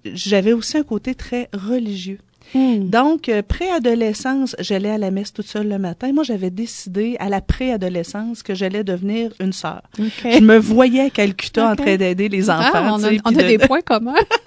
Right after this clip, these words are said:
Speaker 1: <laughs> Je voulais être Mère Teresa. Je pense qu'à l'époque, il y avait une partie de moi qui voulait avoir l'admiration de Mère Teresa, mais,
Speaker 2: Et de
Speaker 1: mais
Speaker 2: faire du bien aussi.
Speaker 1: Oui, c'était, mais c'était
Speaker 2: Ouais.
Speaker 1: surtout ça, tu sais.
Speaker 2: Ouais.
Speaker 1: Euh,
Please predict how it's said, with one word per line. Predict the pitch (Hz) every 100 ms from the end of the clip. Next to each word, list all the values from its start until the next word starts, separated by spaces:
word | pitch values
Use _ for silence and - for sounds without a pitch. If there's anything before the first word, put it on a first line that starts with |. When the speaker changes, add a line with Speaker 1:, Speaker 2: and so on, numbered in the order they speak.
| 539 622 - - - - - - 381 -
Speaker 1:
<laughs> | - - 269
Je | -
voulais | 285 285 262 392 -
être | 262 214
Mère | 233 240 240
Teresa. | 226 196 190 170 -
Je |
pense | - 392 415
qu'à | -
l'époque, | 196 180 240 262
il |
y |
avait | 190 190
une |
partie | 214 240 -
de | 233
moi | 214 233 277
qui | 269 220
voulait | 190
avoir | 214 214 214
l'admiration | 214 214 220 208 185 180 202 208 - - - - - 196
de | 185
Mère | 190 185 214
Teresa, | 190 180 175 185 233
mais, | 262 233
Speaker 2:
Et | 214
de | 208
Speaker 1:
mais | 269
Speaker 2:
faire | 226 214
du | 190
bien | 170 185 240
aussi. | 156 233
Speaker 1:
Oui, | 302 240 214
c'était, | 180 185 -
mais | 170
c'était | - 180
Speaker 2:
Ouais. |
Speaker 1:
surtout | 185 175 - - 175
ça, | - 294 294 -
tu | -
sais. |
Speaker 2:
Ouais. | 190 156 - - - - -
Speaker 1:
Euh, | 202 196 190 196